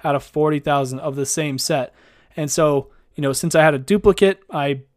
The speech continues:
I put that on the market for four dollars. And I'll get into that a little bit more as we move along here. But I bought that starter pack. I got the Reggie Jackson with the sixteen ninety-eight serial number.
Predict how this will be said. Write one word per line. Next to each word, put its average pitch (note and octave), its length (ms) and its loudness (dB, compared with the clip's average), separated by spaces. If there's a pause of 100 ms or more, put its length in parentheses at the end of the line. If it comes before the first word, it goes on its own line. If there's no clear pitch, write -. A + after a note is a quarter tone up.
I C#3 80 -4
put D#3+ 300 -4
that D3 180 2
on C#3 140 0
the C3+ 60 -6
market C#3 500 -2
for C3+ 160 -6
four D3+ 280 0
dollars. A2+ 460 -4 (540)
And E3+ 120 -2
I'll E3+ 120 2
get E3 160 -2
into D3+ 220 -6
that C#3 180 -2
a - 20 -2
little C#3 180 -2
bit C#3 140 -2
more C3 320 -2
as B2 100 -6
we C3 80 -6
move C3 220 -4
along C3 360 -4
here. A#2+ 200 -10
But C3 300 -6 (280)
I D3 100 -6
bought E3+ 240 4
that F#3+ 160 2
starter D#3+ 260 2
pack. D3+ 340 -2
I F#3+ 60 -12
got C#3 200 -4
the C3+ 80 -8
Reggie D#3 300 -2
Jackson D3+ 560 -2
with C#3+ 140 -6
the C3+ 120 -6
sixteen D3 440 -8
ninety-eight C#3+ 760 -4
serial C#3+ 380 -4
number. C#3 400 -6